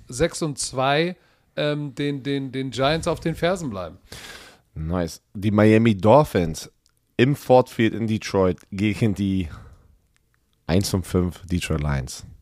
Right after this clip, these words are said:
Speaker 1: Sag es, Upset.
Speaker 2: Nein. <laughs> Nope, mach du das gerne. Ich bleibe bei den Miami Dolphins, die vier und drei sind und sie werden sich einen weiteren Sieg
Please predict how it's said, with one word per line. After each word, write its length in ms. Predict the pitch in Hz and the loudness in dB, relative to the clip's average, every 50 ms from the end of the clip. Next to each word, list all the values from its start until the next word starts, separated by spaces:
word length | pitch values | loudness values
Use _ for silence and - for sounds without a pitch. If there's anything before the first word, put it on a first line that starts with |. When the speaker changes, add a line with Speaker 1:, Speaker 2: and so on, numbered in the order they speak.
| - - - _ - - - - - - | -20 -20 -20 _ -20 -20 -20 -20 -16 -12
Speaker 1:
Sag 260 | 131 127 156 156 120 131 | -2 2 2 2 2 0
es, 100 | 120 - | -4 -4
Upset. 420 | - 127 139 - - - 107 - - - - - - _ | -4 -4 -4 -6 -8 -12 -12 -14 -16 -20 -20 -20 -20 _
Speaker 2:
Nein. 400 | - - 135 139 127 120 113 95 - | -2 2 2 4 4 2 0 2 2
<laughs> 600 | - - - - - - - - - - - - - | 4 6 6 6 6 4 4 2 0 0 -2 -4 -4
Nope, 240 | 90 101 135 147 - - | 2 2 2 2 2 0
mach 220 | 107 107 117 107 | 2 2 2 2
du 100 | - 123 | 2 4
das 180 | 120 113 101 - | 4 4 4 2
gerne. 380 | - 101 95 101 117 143 180 - _ _ | 0 0 2 4 2 2 2 -2 _ _
Ich 180 | - 135 - - _ | 0 0 0 0 _
bleibe 400 | - 107 110 127 143 139 135 139 127 | 4 6 6 6 8 8 8 8 8
bei 100 | 120 113 | 8 8
den 120 | 113 113 | 8 8
Miami 260 | 113 117 117 120 120 | 6 4 4 4 4
Dolphins, 420 | 104 117 139 - - 123 98 - - | 6 4 4 4 2 0 -2 -2 -4
die 140 | - 107 | -4 -4
vier 220 | - - - 131 131 | -2 2 2 4 4
und 60 | 120 | 4
drei 220 | 98 92 113 143 | 4 4 4 4
sind 200 | 151 143 135 110 | 4 2 0 0
und 100 | 107 107 | 0 -2
sie 160 | 98 98 101 85 | 0 0 2 4
werden 320 | 104 104 113 123 131 131 - - - - - - - - _ - | 4 4 4 4 2 -2 -6 -12 -20 -20 -20 -20 -20 -20 _ -6
sich 140 | 104 107 | -4 -2
einen 260 | 104 101 104 104 95 85 | 0 2 2 2 2 4
weiteren 460 | 98 117 131 127 117 110 107 104 95 | 4 4 4 2 0 0 0 0 0
Sieg 400 | 85 107 131 131 - - - | -2 -2 -4 -4 -6 -12 -18